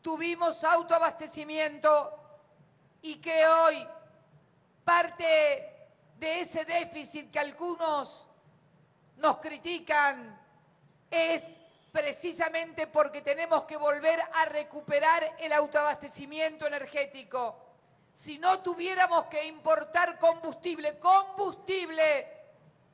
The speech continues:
y petróleo que pagamos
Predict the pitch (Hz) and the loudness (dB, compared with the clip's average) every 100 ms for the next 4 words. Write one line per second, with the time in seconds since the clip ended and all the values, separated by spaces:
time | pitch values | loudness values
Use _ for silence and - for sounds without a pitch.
0 | _ _ _ _ - 339 339 349 330 330 | _ _ _ _ -6 -6 -2 0 0 4
1 | 339 339 311 302 277 240 180 - - _ | 6 6 4 4 4 2 -2 -12 -20 _
2 | _ _ _ 302 302 320 311 320 359 392 | _ _ _ -12 -6 2 4 4 4 4
3 | 403 403 392 | 4 2 2